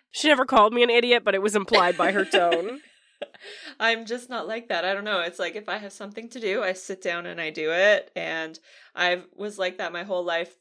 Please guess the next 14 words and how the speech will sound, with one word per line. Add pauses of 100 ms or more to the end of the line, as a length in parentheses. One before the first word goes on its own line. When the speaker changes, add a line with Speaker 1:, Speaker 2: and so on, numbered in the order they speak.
(380)
Speaker 2:
through
school.
I
would
come
home,
do
my
homework
right
away. (420)
Uh, (580)
yeah,
I,